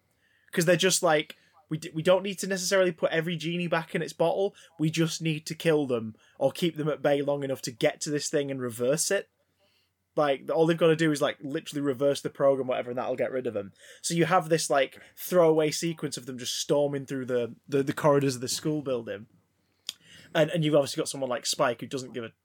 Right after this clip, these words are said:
shit, really. It's like, "I've not been violent for a very long time,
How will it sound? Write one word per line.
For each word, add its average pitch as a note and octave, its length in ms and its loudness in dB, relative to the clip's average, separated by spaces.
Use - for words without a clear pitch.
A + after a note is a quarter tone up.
shit, - 380 -4
really. A2 280 -6
It's - 140 -8
like, A2 220 -4
"I've D#3 140 -6
not F#3 180 2
been C#3+ 120 -6
violent C3+ 360 0
for C3+ 120 -10
a - 20 -8
very B2 200 -2
long A#2 180 -8
time, A#2 460 -4